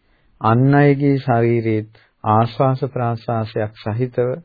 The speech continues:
ස්වභාවයක් නේ තියෙන්නේ කියලා අන් අයගේ කය පිළිබඳවත් ඒ දැකීමක් ඇති වෙනවා. මට මතක හැටියට ජනවසඹ සූත්‍රයේ තියෙනවා. ඒක එයාට පහළ වෙන ඥාන දර්ශනයක්.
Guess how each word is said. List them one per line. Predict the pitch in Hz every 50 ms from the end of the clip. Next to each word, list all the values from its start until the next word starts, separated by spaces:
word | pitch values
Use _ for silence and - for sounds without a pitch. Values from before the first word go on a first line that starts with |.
| _ _ _ _ _
ස්වභාවයක් | - - 107 104 117 120 120 120 123 123 120 117 -
නේ | 123 110 110
තියෙන්නේ | 107 - 113 107 107 107 104 104 101 101
කියලා | 101 - - 123 135 143 120
අන් | 107 110 113 120
අයගේ | 120 120 117 117 113 120 113
කය | - - 110 107 107 107
පිළිබඳවත් | - 110 104 104 107 107 104 104 107 120 143 165 _ _ _ _ _ _ _ _ _ _ _ _ -
ඒ | 127 113 113
දැකීමක් | 110 107 107 107 - - 120 117 113 110 110 -
ඇති | 110 98 - -
වෙනවා. | 104 101 101 113 127 143
මට | 139 117 110
මතක | 104 104 101 101 - 110 113
හැටියට | 110 104 101 - 107 104 104 107 - 151 165 165 _ _ _ _ _ _ _ _ _ _ _ _ -
ජනවසඹ | 127 117 113 113 127 135 139 143 - - 151 143 139
සූත්‍රයේ | 131 139 123 117 - - 113 113
තියෙනවා. | 113 - 113 110 107 107
ඒක | 107 110 107 -
එයාට | 110 104 104 107 107 101
පහළ | - 104 104 110 107 107
වෙන | 110 104 104
ඥාන | 101 101 101 101 98 110 117 120 113
දර්ශනයක්. | 101 101 98 101 101 - - 87 82 82 78